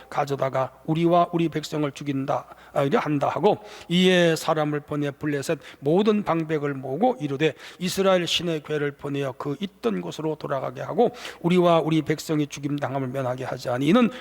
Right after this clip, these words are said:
온 성읍이 사망의 환란을 당함이라." 거기서 하나님의 손이 엄중하심으로 죽지 아니한 사람들은 독종-, 독한 종기로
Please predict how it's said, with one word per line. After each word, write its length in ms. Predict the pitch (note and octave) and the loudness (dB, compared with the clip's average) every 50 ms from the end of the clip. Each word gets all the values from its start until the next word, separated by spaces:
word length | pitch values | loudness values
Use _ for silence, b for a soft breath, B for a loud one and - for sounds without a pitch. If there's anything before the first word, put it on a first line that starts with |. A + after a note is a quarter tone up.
| B B | B B
온 300 | E3+ F3+ G#3 A3 A3 G#3+ | 4 4 6 6 4 4
성읍이 460 | - - E3 D#3+ D#3 C#3+ D3 D3 C#3+ - B B B | 2 0 0 0 0 0 -2 -4 -4 -6 B B B
사망의 640 | B - - - F3+ F3+ E3+ E3+ E3 E3 D#3+ D#3+ D#3 | B -4 0 2 4 4 4 4 4 4 2 2 0
환란을 500 | C#3+ - - - D3+ C#3+ C#3 C3+ C#3 C3+ | -2 -6 -6 -6 -6 -4 -4 -4 -6 -6
당함이라." 460 | - - C#3 A#2+ C3 C3 C3+ C3+ C3 - B B B B | -8 -10 -8 -8 -6 -6 -4 -6 -6 -6 B B B B
거기서 420 | - - E3 E3 D#3+ D#3 - D#3 D3 | 0 2 2 2 2 0 0 0 -2
하나님의 480 | - - D3+ D3 C#3 C#3 C#3 C3+ C3+ | 0 -2 -2 -2 0 -2 -2 -4 -6
손이 240 | B2 - C#3 C#3 C#3 - | -6 -6 -6 -6 -4 -4
엄중하심으로 760 | D#3 F#3 G3+ F#3+ F#3+ F#3+ F#3 C#3+ C#3+ - F3 F#3 G3+ G3+ D#3 B B B B | -2 -2 -2 -2 -2 -4 -4 -4 -6 -4 -2 2 2 2 0 B B B B
죽지 400 | B - G3+ F#3 - - G3+ G3 | B -6 -6 -6 -6 -6 -4 -2
아니한 340 | D#3+ D#3 E3 D#3+ D3+ D3+ D3 | 0 0 0 0 0 0 -2
사람들은 560 | C#3+ - D#3 C#3+ C3+ C3 B2+ B2 D3+ A#3+ C4+ A#3 B B B B - | -2 -2 -2 -2 -2 -4 -2 0 2 2 2 2 B B B B -4
독종-, 880 | - F#3+ - _ _ _ - - G3 F#3 F3+ F3 E3+ E3 E3 E3 D3+ - | -4 -4 -4 _ _ _ -8 -4 -2 0 0 0 0 0 -2 -4 -4 -4
독한 480 | - F#3 G3 _ - - F#3 F3 E3 D#3 | -6 -8 -8 _ -6 -4 -4 -4 -4 -6
종기로 480 | - D#3 D3+ D3 C#3+ D#3 F#3 A#3+ A#3 | -4 -4 -4 -2 0 2 2 2 0